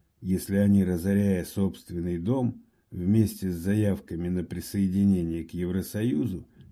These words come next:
тащили всё самое ценное на Запад.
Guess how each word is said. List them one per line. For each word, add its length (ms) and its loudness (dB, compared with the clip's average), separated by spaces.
тащили 640 -2
всё 340 0
самое 580 4
ценное 640 -2
на 220 -6
Запад. 460 -10